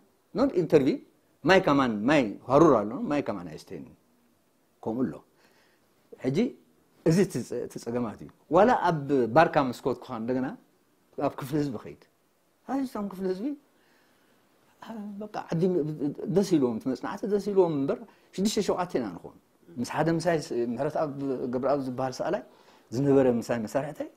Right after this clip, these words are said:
ብሓንሳ ኢና ፕላስ ነዞም ዓዲምናዮም ዘለና ሓሙሽተ ወሲድካ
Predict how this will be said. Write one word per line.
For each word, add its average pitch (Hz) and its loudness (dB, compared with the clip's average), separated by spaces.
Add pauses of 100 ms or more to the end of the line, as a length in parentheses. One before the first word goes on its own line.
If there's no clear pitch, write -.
(520)
ብሓንሳ 135 -4
ኢና 80 -14 (200)
ፕላስ 240 4
ነዞም 175 -2
ዓዲምናዮም 180 0
ዘለና 170 0
ሓሙሽተ 180 -2
ወሲድካ 175 0